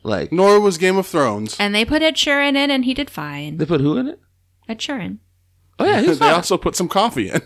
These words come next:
Speaker 2: <laughs>
Speaker 1: Yeah, but that's, they were,
Speaker 3: Oh,
Speaker 1: they were like,
Speaker 3: that was an oversight.
Speaker 1: Yeah, they were like an F U O at that point. But yeah, I, I trust them. It looks, it looks fun.
Speaker 3: They were in what mode?
Speaker 1: F U mode.
Speaker 3: Oh.
Speaker 1: They got that Disney money apparently. They were like, "Oh, we're leaving."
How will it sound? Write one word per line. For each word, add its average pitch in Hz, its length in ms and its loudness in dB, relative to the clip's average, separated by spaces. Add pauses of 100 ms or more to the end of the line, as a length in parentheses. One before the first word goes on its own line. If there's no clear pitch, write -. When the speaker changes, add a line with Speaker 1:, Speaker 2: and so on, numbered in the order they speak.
(140)
Speaker 2:
<laughs> - 180 -4
Speaker 1:
Yeah, 143 220 6
but 170 140 0
that's, - 400 0
they 156 260 4
were, 143 140 2
Speaker 3:
Oh, - 160 -6
Speaker 1:
they 143 200 6
were 131 140 4
like, 104 160 4
Speaker 3:
that - 80 0
was 180 140 -4
an 160 80 -8
oversight. - 440 -10
Speaker 1:
Yeah, 85 320 -2
they 117 140 -2
were 131 60 2
like 110 160 0
an 95 80 -8
F 101 180 -4
U 90 160 -6
O - 20 -4
at 85 100 -6
that 95 120 -6
point. 90 240 -8
But 131 100 0
yeah, 139 120 4 (120)
I, 135 60 -2
I 135 60 -2
trust 113 220 -6
them. 101 200 -4
It 120 40 4
looks, 165 260 -2 (400)
it 113 60 -6
looks 139 180 0
fun. 131 240 0
Speaker 3:
They 247 100 0
were 262 180 -2
in 202 160 -2
what 196 160 -4
mode? 285 300 -4 (880)
Speaker 1:
F - 180 -4
U 98 100 -6
mode. 90 260 -8 (280)
Speaker 3:
Oh. - 160 -8 (140)
Speaker 1:
They 220 140 4
got 277 140 0
that 190 320 -2
Disney 220 280 0
money 110 240 -2
apparently. 101 420 -4
They 104 80 -2
were 120 80 0
like, 120 240 -6
"Oh, 143 60 -2
we're 139 160 -2
leaving." 127 380 -6